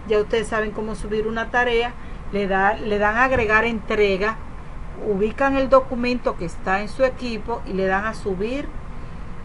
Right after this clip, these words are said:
documento y tarea. Pues ahí ya se ha terminado la parte de subir la tarea, que va al curso que usted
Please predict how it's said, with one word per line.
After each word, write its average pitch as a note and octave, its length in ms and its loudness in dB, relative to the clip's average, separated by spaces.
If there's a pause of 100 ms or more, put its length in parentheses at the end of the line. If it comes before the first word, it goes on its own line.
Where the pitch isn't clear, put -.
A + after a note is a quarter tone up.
(340)
documento G3 840 0
y E3 40 -2
tarea. E3 540 -4 (480)
Pues F#3+ 180 -4
ahí A3 260 2
ya A#3+ 180 4
se A#3 200 0
ha A3 80 4
terminado A3+ 600 0
la G3 160 0
parte G3+ 300 0
de G#3+ 60 0
subir F#3+ 320 -2
la G3 140 0
tarea, G3+ 420 -2 (2500)
que G#3+ 160 2
va G#3 460 4 (160)
al G#3+ 340 2
curso A3+ 560 -4
que G#3 80 -4
usted G3+ 440 -4